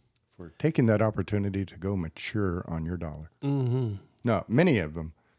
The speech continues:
Speaker 1: served in actual wartime, real, uh, military type experiences, uh, and you never know which one is which. So,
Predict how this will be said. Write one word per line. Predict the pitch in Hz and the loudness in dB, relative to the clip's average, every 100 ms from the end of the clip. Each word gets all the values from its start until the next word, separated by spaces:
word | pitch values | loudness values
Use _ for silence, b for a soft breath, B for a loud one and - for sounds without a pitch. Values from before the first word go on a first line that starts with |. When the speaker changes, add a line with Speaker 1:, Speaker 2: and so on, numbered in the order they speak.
| - | -12
Speaker 1:
served | - 90 82 85 | -4 -2 -2 -4
in | 85 - | -6 -4
actual | 78 - 85 82 _ | -8 -8 -10 -10 _
wartime, | 95 92 90 90 87 82 85 | -6 -2 -4 -4 -6 -6 -6
real, | 87 85 _ b b b b b b - | -6 -8 _ b b b b b b -14
uh, | 90 | -6
military | 90 101 107 98 87 87 82 | 0 4 4 2 -2 -4 -6
type | 87 85 - - _ _ - | -6 -8 -12 -20 _ _ -18
experiences, | 95 - 90 82 78 - - - | -16 -8 -6 -6 -8 -12 -14 -12
uh, | 78 78 82 - _ | -14 -16 -20 -20 _
and | 90 85 85 | -6 -6 -4
you | 104 98 | 0 2
never | 95 90 | 2 2
know | 92 | 0
which | 80 87 - | -2 -6 -4
one | 87 78 | -2 -2
is | 76 | -4
which. | 90 85 - | -2 -2 -4
So, | - 76 | -6 -6